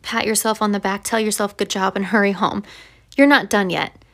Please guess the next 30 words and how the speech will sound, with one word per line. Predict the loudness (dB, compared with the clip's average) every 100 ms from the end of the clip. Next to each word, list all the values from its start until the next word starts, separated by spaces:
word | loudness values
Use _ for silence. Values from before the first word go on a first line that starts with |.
| _ _ _
The | 2 4
most | 4 4 2 0
important | -2 0 0 0 -4
thing | -2
you | -2 -2
can | -2
do | -2 -2
post-workout | -4 -4 -4 -4 -6 -2 -2 -2
is | -4
stretching. | -6 -4 -4 -4 -6 -12 -16 _ _ _ _
You | 2
also | 2 4 2
want | 2
to | 0
cool | -2 -2
down, | 0 -2 -2
drink | -2 -4 -6
plenty | -8 -4 -2
of | -2 -4
water, | -2 -2 -2
and | -4 -2
refuel | 0 -2 0 2 4
your | 2 0
muscles | 0 -2 -2 -4
with | -6
protein. | 0 0 2 -4 -8 -6
But | -6 -6 -4
that | -2 -2
stretch, | -2 -4 -4 0
though, | 2 2